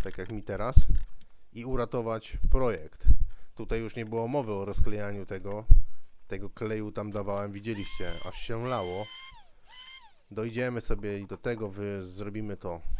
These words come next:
idealnie. No to jest, y, drewno, także w razie czego można tam jeszcze kapkę szpachli, jak będzie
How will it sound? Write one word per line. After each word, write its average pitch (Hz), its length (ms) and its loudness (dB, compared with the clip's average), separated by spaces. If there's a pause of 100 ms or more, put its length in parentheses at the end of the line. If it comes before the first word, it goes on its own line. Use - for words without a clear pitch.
idealnie. 110 640 -6 (1120)
No 98 100 -14
to 113 140 -8
jest, - 440 -4
y, 92 440 -4 (760)
drewno, 107 480 -4
także 90 300 -12
w 92 40 -12
razie 98 240 -8
czego 101 280 0
można 90 320 -12
tam 87 140 -12
jeszcze 90 280 -14 (420)
kapkę 1077 280 -2 (120)
szpachli, 1077 340 -8 (920)
jak 95 280 -10
będzie - 180 -8